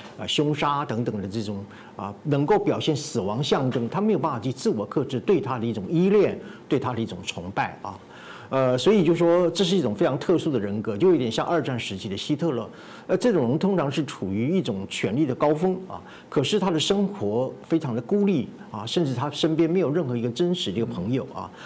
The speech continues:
所以对于这样的人，呃，特别是喜欢接受个人崇拜的这样的一种人，我们说他就是一种极端性格或者是权威性格，也就是我们所讲的在政治性格上面是有缺陷的一个人啊。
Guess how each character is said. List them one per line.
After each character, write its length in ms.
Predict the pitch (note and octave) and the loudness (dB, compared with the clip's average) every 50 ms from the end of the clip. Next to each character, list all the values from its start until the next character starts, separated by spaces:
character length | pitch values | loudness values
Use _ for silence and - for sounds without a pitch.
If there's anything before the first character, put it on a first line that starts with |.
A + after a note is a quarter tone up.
| - - - - | -14 -14 -12 -4
所 160 | - - F3+ | 2 4 6
以 80 | F#3 | 6
对 240 | F#3 F3+ B3+ A#3+ G#3+ | 6 6 6 6 6
于 140 | G3 F#3 G3 | 6 6 4
这 100 | F#3 A#3+ | 4 4
样 80 | G#3+ F3+ | 4 4
的 80 | C#3+ | 4
人， 380 | B2 A2 A2 G#2 A2 C3 E3 D#3+ - | 4 2 2 2 2 2 2 0 0
呃， 100 | B2 C3+ | -2 -2
特 100 | - G3 | 0 0
别 140 | F3 D3 C#3+ | 0 0 0
是 160 | C3+ - D#3 | 0 -2 -4
喜 220 | C3 - - G#2 | -4 -2 -4 -6
欢 440 | F#2+ - B2 B2+ C#3 D3 D#3 D3+ C3+ | -4 -4 -4 -4 -2 -2 -4 -4 -4
接 180 | - - E3 D#3+ | -2 2 2 2
受 180 | D3+ - E3+ D3 | 4 4 0 0
个 160 | - - A3+ | 2 2 2
人 180 | E3+ A2+ C3 - | 2 2 0 -2
崇 220 | - - A2 B2+ | -2 -2 -2 0
拜 140 | D#3+ E3 C#3+ | 2 2 2
的 80 | A#2+ A2 | 0 0
这 80 | G#2 | 0
样 120 | C#3+ C3 A#2 | 0 0 0
的 60 | A2 | -2
一 60 | A2 | -2
种 160 | G2 G#2 G2+ | -2 -4 -4
人， 240 | F#2+ F2 F#2 A2 C3 - - - - - - - | -4 -4 -4 -4 -6 -6 -8 -14 -16 -10 -2 2
我 100 | A#2+ A#2 | 2 4
们 140 | A2+ C#3 | 4 4
说 160 | C3+ E3 D#3 D#3 | 4 4 4 4
他 140 | D#3+ D3+ | 2 0
就 100 | C#3 C#3 | 0 -2
是 140 | C3 - C3 | -2 0 0
一 80 | A#2+ G#2 | -2 -2
种 180 | G2+ G2 F#2 | -2 -4 -6
极 220 | F#2+ - - A2+ A2+ | -6 -4 -2 -2 2
端 260 | A#2 E3 D#3 D#3+ E3+ | 2 2 2 2 2
性 260 | E3 - F#3+ C#3 A2+ | 2 2 2 2 0
格 240 | G2+ - G2 F2+ G#2 G#2+ | -2 -2 -6 -6 -6 -4
或 120 | - D3+ | -2 -2
者 80 | C3+ G2 | -2 -2
是 160 | G2 F#2+ A#2+ | -2 -4 -6
权 280 | G#2 - - A#2 F2+ F#2+ | -6 -6 -6 -6 -4 -2
威 140 | C3 C#3+ C#3 | -2 -2 0
性 200 | C3+ F3+ - - | 0 0 0 0
格， 240 | F#2+ - F#2+ F#2+ F#2 - - - - - - | -2 -4 -6 -8 -8 -12 -16 -20 -18 -10 -4
也 120 | - A2 | -2 -2
就 100 | G2 F2 | -2 0
是 100 | C3 C#3+ | 0 0
我 80 | D3 A2+ | 0 0
们 140 | F#2+ B2 C3 | 0 -2 0
所 180 | - A#2+ B2 | 0 0 0
讲 200 | C3 - G#2+ F#2+ | 0 -2 -4 -4
的 80 | G2 G#2 | -4 -4
在 200 | - B2 G#2+ G#2+ A2 - - - - - - - | -4 -4 -6 -6 -8 -8 -8 -6 -6 -8 -6 0
政 220 | - A#3 G#3 D3+ | 2 2 2 2
治 140 | C3 - C#3+ | 0 -2 -4
性 200 | - - G#3+ F#3 | -2 0 0 0
格 120 | C3 A2 G2+ | 0 -2 -4
上 160 | - A#2+ G#2 | -4 -4 -4
面 60 | F#2+ | -4
是 120 | - - | -6 -6
有 100 | A#2 D#2+ D#2+ | -8 -8 -8
缺 220 | - - - C#3 C3+ | -10 -6 -6 -4 -4
陷 200 | C3+ - E3+ B2+ | -2 -2 -2 -2
的 80 | G2+ | -2
一 100 | F#2+ G2 | -4 -6
个 80 | F#2 G#2 | -8 -10
人 120 | F2 - E2+ - - | -10 -12 -14 -16 -14
啊。 120 | - F#2 | -14 -14